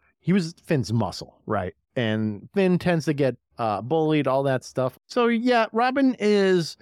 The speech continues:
Finn's muscle. And now that Robin's gone, Finn is getting bullied by this group of kids, and they're pushing him down, they're beating him. And Gwen comes out from fucking left field, hits one of the kids with a rock in the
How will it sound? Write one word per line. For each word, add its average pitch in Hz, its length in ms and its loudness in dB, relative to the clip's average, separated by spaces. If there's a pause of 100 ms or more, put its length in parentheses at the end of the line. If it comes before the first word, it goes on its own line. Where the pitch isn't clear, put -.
(200)
Finn's 175 320 0
muscle. 131 520 0 (300)
And 127 440 0
now 165 180 0
that 208 240 0 (180)
Robin's 151 380 0
gone, 107 280 -2 (200)
Finn 202 240 2
is 151 120 0
getting 120 260 -4
bullied 117 460 -2
by 110 220 0
this 101 220 -6
group 123 260 -4
of 117 80 -8
kids, 110 440 -4 (200)
and 110 640 -4 (220)
they're 131 120 -2
pushing 170 320 -4
him 190 140 2
down, 139 400 0
they're 107 120 0
beating 135 360 -2
him. 139 240 -2 (180)
And 185 340 -4 (120)
Gwen 160 600 2 (100)
comes 151 300 0
out 135 240 2
from 139 140 -2
fucking 135 300 -2
left 123 340 -2 (120)
field, 143 420 0 (280)
hits - 440 -6
one 156 200 -2
of 160 120 0
the 135 60 -2
kids - 280 -6
with 135 120 -4
a 110 60 -2
rock 113 460 -4
in 147 80 0
the 113 100 -2